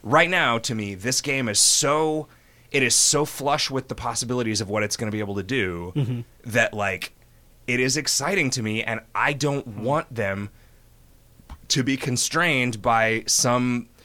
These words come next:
Speaker 1: book printed on gold pages that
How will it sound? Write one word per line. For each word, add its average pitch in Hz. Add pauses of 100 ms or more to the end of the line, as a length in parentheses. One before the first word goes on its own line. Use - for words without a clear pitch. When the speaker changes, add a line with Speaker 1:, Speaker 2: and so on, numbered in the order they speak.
(680)
Speaker 1:
book 131
printed 131
on 117
gold 117
pages 110
that 107